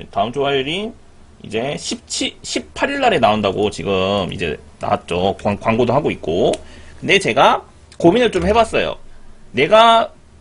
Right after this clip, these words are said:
길드원분들의 다른 캐릭을 가지고 내 걸 리뷰하는 것과 내 캐릭이 직접 가서 리뷰하는 게 어떤 식으로 이제 방송에서 차이가 있을까? 어, 차이가 있을까? 이렇게 생각을 해서 고민을 하다가,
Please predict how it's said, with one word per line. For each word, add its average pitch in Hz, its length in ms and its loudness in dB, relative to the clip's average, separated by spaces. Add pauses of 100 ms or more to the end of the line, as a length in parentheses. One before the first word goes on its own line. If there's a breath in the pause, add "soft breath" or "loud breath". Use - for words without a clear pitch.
(140)
길드원분들의 190 840 2
다른 170 240 0
캐릭을 202 300 -4
가지고 156 640 2
내 117 200 -2
걸 196 200 4
리뷰하는 127 440 2
것과 101 500 2 (260 soft breath)
내 160 300 2
캐릭이 196 380 0
직접 - 300 0
가서 180 600 4 (260 soft breath)
리뷰하는 135 500 2
게 185 220 2 (100)
어떤 190 400 2
식으로 147 280 -2
이제 107 200 -2
방송에서 107 640 -6
차이가 147 280 -2
있을까? 98 520 -2 (880)
어, 87 360 -4 (1300)
차이가 135 280 2
있을까? - 320 2
이렇게 95 300 -2
생각을 156 260 2
해서 135 220 -2
고민을 117 320 -2
하다가, 135 540 2